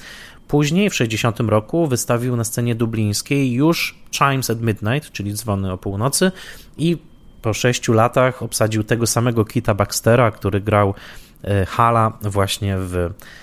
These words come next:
e, filmie. Największym osiągnięciem technicznym filmu jest bitwa pod Shrewsbury, która realnie rozegrała się w tysiąc czterysta trzecim roku,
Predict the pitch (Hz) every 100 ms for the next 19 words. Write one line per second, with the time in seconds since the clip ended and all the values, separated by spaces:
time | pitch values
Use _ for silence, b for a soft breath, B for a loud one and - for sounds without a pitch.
0 | B B - 101 92 - 143 110 82 -
1 | B B B 123 127 202 233 220 185 175
2 | 180 160 147 135 - 165 311 - 131 110
3 | 110 101 117 151 - 127 165 180 104 123
4 | 165 - 165 113 - - - 185 180 113
5 | 98 98 107 156 175 113 - 107 104 98
6 | - 101 107 127 151 135 104 101 98 107
7 | 107 104 - 107 - 101 - 120 113 -
8 | - 151 - 123 104 95 139